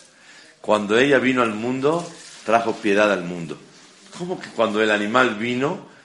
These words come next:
trajo piedad al mundo? Por eso se llama ella piedad. Ella se llama piedad porque trajo piedad. Dice el Torah Tmimá en Perashat Re'eh, según el Eben Ezra,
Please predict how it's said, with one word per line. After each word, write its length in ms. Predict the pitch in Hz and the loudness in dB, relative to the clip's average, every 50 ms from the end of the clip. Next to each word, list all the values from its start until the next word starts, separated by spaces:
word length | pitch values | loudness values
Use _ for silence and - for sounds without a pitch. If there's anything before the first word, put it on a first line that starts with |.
| - - - - - - _ - | -20 -20 -20 -20 -20 -20 _ -6
trajo 320 | - 110 107 101 - 98 | -2 -2 -2 -2 -4 -8
piedad 320 | 95 - 101 98 95 95 92 | -8 -4 -2 -2 -2 -2 -2
al 80 | 90 90 | -4 -6
mundo? 320 | 87 90 87 82 80 80 - - | -8 -10 -10 -10 -10 -12 -10 -4
Por 140 | 95 110 139 | 0 2 2
eso 120 | 147 147 | 2 0
se 120 | - 107 | -2 2
llama 260 | 120 127 135 127 120 123 | 4 4 4 4 4 2
ella 320 | 135 131 120 101 - - - - - - | 4 4 4 2 0 -4 -14 -18 -18 -12
piedad. 640 | - 101 95 87 104 139 180 190 156 98 - - - - - _ _ _ _ _ - | -8 -8 -2 2 4 6 6 6 4 2 0 -8 -16 -20 -20 _ _ _ _ _ 0
Ella 160 | 123 156 165 | 2 2 2
se 100 | 160 175 | 4 4
llama 160 | 175 170 - | 4 4 4
piedad 260 | - 135 135 170 190 | 4 4 6 6 6
porque 140 | - 131 127 | 4 2 -2
trajo 240 | 127 143 147 131 135 | 2 2 2 0 0
piedad. 520 | 104 113 107 101 120 135 131 110 - - - - - - - - - - - - | -4 -4 0 2 4 4 4 4 0 -4 -14 -20 -20 -20 -20 -20 -20 -18 -10 -4
Dice 260 | 123 143 143 - 143 | -4 -2 -2 0 -2
el 120 | 131 - | -2 -2
Torah 280 | - 117 110 123 127 123 | 0 2 4 4 4 2
Tmimá 440 | - - 110 107 101 107 123 127 120 | 0 -8 -8 -6 -2 0 2 2 2
en 100 | 104 90 | 0 0
Perashat 460 | 110 98 95 - - 120 117 - - | -2 -2 -2 -2 0 0 0 0 0
Re'eh, 360 | 95 101 98 104 104 95 - - - - - - - - - - | -4 -2 -2 -2 -2 -4 -6 -12 -20 -20 -20 -20 -20 -20 -20 -16
según 360 | - - - 101 104 123 127 | -10 -6 -4 -2 0 2 2
el 100 | 123 117 | 2 2
Eben 220 | 110 101 98 98 98 | 2 0 0 0 0
Ezra, 320 | 107 110 101 85 85 76 | 0 -2 -2 -4 -6 -8